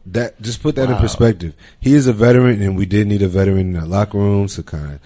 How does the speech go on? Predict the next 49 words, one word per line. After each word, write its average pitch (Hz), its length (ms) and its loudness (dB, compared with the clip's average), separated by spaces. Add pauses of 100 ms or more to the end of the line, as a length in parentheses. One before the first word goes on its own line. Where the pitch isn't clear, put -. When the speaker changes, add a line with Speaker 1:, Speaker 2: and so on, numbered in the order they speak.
(220)
Speaker 1:
get - 100 -14
the - 80 -20
corners 98 400 -2
in 90 140 -6
order. 101 260 0
And 87 260 -4
Speaker 2:
Why 117 260 -2
do 127 80 -2
we 123 120 -2
Speaker 1:
so 120 80 0
Speaker 2:
need 117 100 0
a 110 40 0
veteran 104 360 -2
in 101 60 -2
that 98 140 -4
locker 92 320 -4
room? 78 140 -6
We 98 80 -4
don't 113 200 0
need 147 200 2
Speaker 1:
Experience. 90 80 0 (140)
Speaker 2:
one. 64 120 -6
Speaker 1:
Experience. 123 440 -2
Speaker 2:
We 98 60 -2
don't 110 200 2
Speaker 1:
We 127 80 4
Speaker 2:
need 120 80 0
Speaker 1:
do. 127 120 4
Speaker 2:
one. 85 180 -4
Speaker 1:
I, 110 160 -2 (100)
we 113 180 2
do. 90 280 -2 (220)
We 104 160 0
do. 90 160 -2
We 76 60 -8
Speaker 2:
We 90 200 2
Speaker 1:
have, 139 140 4
Speaker 2:
have 131 160 2
Speaker 1:
we 123 60 0
Speaker 2:
Al 131 140 6
Speaker 1:
have 135 140 6
Speaker 2:
Harris. 101 460 2
Al 127 240 0
Harris 131 320 2
is 113 120 -10
the 117 60 -6
coach. - 600 -2
Speaker 1:
But 101 220 0
listen, 87 500 -6